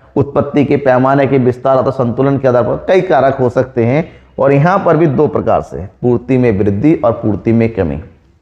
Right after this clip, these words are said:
अगर ये स्थिति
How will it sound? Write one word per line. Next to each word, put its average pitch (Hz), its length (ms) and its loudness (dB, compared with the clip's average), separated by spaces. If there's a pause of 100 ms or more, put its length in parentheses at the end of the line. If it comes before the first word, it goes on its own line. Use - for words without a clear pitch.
(1400)
अगर 208 380 2 (320)
ये 196 380 0
स्थिति 160 720 -2